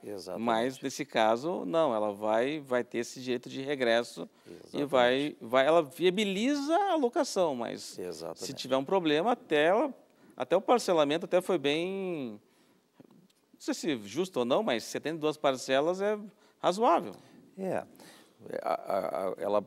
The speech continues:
Speaker 1: tem alguns questionamentos aí que ela poderia fazer da seguradora. Por que um prazo tão longo? Por que se há juros nesse parcelamento? Se não há? Esse tipo de discussão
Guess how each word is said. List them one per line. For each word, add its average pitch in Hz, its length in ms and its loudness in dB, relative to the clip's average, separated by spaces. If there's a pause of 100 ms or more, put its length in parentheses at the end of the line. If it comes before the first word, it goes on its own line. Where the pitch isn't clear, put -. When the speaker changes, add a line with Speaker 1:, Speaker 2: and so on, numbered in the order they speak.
(180)
Speaker 1:
tem 139 180 0
alguns 143 340 0
questionamentos 147 800 4
aí 98 120 2
que - 40 0
ela 117 140 4
poderia 117 420 2
fazer 98 400 0
da 110 140 0
seguradora. 117 580 2
Por 80 200 -8
que 92 160 -4
um 95 100 -2
prazo 85 320 2
tão 78 260 -4
longo? 110 460 -2
Por 82 220 -10
que 87 340 -2 (320)
se 95 260 -6
há 87 160 2
juros 90 460 -8
nesse 85 260 -8
parcelamento? 82 720 -6
Se - 140 -10
não 76 240 -4
há? 107 200 4
Esse 107 280 -2
tipo - 260 -10
de 120 160 -8
discussão 113 640 -4